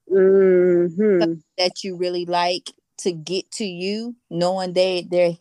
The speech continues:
Speaker 2: they have, um, hidden agendas, they'll use it and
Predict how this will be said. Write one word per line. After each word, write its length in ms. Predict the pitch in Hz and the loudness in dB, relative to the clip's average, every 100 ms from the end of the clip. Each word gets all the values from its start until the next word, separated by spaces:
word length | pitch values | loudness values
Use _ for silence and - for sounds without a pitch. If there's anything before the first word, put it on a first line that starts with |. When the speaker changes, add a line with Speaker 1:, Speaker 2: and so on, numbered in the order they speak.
| - | -6
Speaker 2:
they 200 | 180 190 | 0 2
have, 260 | 190 175 170 | 0 -2 -4
um, 400 | 170 160 156 156 _ - | -4 -4 -6 -12 _ -4
hidden 240 | 214 196 | -4 -4
agendas, 680 | 180 170 208 226 240 254 - _ _ _ _ _ - | -8 -4 -4 -2 -4 -6 -14 _ _ _ _ _ -2
they'll 220 | 196 185 | 0 0
use 540 | 160 160 185 233 208 175 | -4 -10 -8 -6 -6 -6
it 300 | 175 165 - | -8 -8 -8
and 680 | 180 170 160 160 156 151 | -6 -4 -4 -6 -6 -8